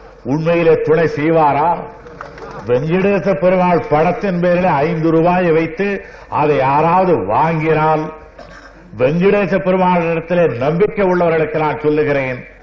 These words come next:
அவர்கள் இதுவரையிலே கும்பிட்ட கோவிந்தனுக்கு அவர்கள் செய்கின்ற துரோகத்தை போல் "கோவிந்தனேது, கோபாலனேது" என்று பேசுகின்றவர்கள் கூட அவ்வளவு துரோகம் செய்ததில்லை என்பதை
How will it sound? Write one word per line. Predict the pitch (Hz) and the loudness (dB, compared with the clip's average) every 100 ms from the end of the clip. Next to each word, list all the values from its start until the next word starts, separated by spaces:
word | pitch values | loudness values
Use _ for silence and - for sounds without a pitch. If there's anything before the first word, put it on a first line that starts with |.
| - - - | -20 -20 -12
அவர்கள் | - 120 151 170 175 151 | -2 2 2 2 0 -2
இதுவரையிலே | 143 160 175 180 180 190 196 190 - | -2 0 2 2 0 -2 -2 -4 -6
கும்பிட்ட | 156 165 180 - 190 202 196 - - - - - 107 | -8 -4 -4 -2 -2 -2 -2 -10 -20 -20 -20 -18 -6
கோவிந்தனுக்கு | 135 170 196 202 170 170 165 165 185 202 196 - - | 2 2 2 0 -2 0 -2 -4 -6 -6 -10 -16 -20
அவர்கள் | - 98 147 165 160 139 | -8 -2 2 2 2 -2
செய்கின்ற | - 160 190 202 185 | -2 -2 0 -2 -2
துரோகத்தை | 170 127 139 190 185 185 185 180 | -4 0 2 2 0 -2 -6 -2
போல் | 170 165 151 - - - 101 | 0 0 0 -8 -20 -20 -10
"கோவிந்தனேது, | 110 160 180 190 180 180 180 180 185 175 117 | 2 4 4 4 0 0 0 0 0 -2 2
கோபாலனேது" | 151 170 185 180 170 170 165 160 151 - - | 2 4 2 0 0 0 0 0 -2 -6 -6
என்று | 165 175 151 - | -2 0 0 0
பேசுகின்றவர்கள் | 170 185 196 185 180 175 165 156 | 0 0 -2 -2 0 2 4 2
கூட | 147 156 147 135 - - | 4 2 2 0 -4 -4
அவ்வளவு | 123 160 170 165 | 0 2 2 2
துரோகம் | 131 156 165 160 | 0 0 2 0
செய்ததில்லை | - 170 185 165 170 160 | -2 -4 -2 -2 -2 0
என்பதை | 160 147 151 147 | -2 0 -2 -2